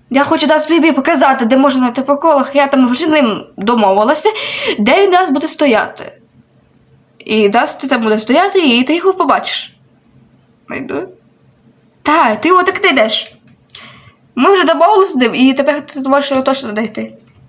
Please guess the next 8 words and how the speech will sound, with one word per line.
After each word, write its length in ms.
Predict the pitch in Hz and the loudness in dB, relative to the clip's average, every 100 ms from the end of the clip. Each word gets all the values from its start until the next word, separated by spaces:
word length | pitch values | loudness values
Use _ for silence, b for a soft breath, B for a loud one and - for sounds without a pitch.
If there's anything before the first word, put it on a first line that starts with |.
| - - | -20 -12
Дякую, 600 | - 214 254 254 277 247 | -6 -2 -2 -2 -2 0
Блюфлаверс. 1120 | 262 262 - 254 240 226 226 - - - - - _ _ - - _ _ _ - - - - - | -2 -6 -4 -4 -2 -4 -6 -12 -12 -14 -16 -20 _ _ -18 -18 _ _ _ -18 -18 -20 -20 -2
І 300 | 277 233 226 | 2 2 2
щ-, 920 | - - - - - - - - - - | 0 0 0 -2 -6 -10 -8 -8 -10 -4
що 160 | 262 | 0
ми 120 | 269 359 | 0 0
тут 160 | 320 | 0
робимо? 480 | 233 233 247 294 320 | 2 2 2 0 -2